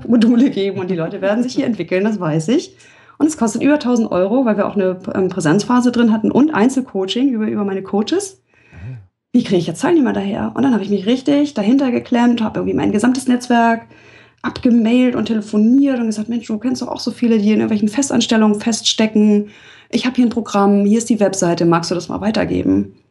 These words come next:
Speaker 1: Ich habe mich richtig dahinter geklemmt. Und siehe da, ich habe zehn Teilnehmer gewonnen. Woo.
Speaker 2: Oh, cool.
Speaker 1: Ja, der
Speaker 2: Ja.
Speaker 1: letzte kam noch irgendwie in der ersten Woche, so,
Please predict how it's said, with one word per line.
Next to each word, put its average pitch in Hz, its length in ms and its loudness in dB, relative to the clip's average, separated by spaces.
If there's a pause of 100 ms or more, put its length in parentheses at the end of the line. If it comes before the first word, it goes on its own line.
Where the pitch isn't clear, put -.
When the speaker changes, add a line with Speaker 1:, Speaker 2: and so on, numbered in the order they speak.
(140)
Speaker 1:
Ich - 120 -20
habe 214 120 0
mich 220 140 4
richtig 214 160 0
dahinter 165 280 2
geklemmt. 101 640 -4 (260)
Und 220 140 4
siehe 185 160 4
da, 208 300 2
ich 185 140 -4
habe 170 120 -6 (100)
zehn 220 520 0
Teilnehmer 175 420 -6
gewonnen. 180 580 -4
Woo. 208 100 2
Speaker 2:
Oh, 247 300 2 (580)
cool. 190 280 -10
Speaker 1:
Ja, 269 140 2 (600)
der 214 100 2
Speaker 2:
Ja. 220 60 4
Speaker 1:
letzte 311 220 0
kam 277 260 0
noch 269 140 -2
irgendwie 254 200 -4
in 240 60 -2
der 226 100 -2
ersten 233 320 -4
Woche, 311 220 -2 (240)
so, 359 240 -4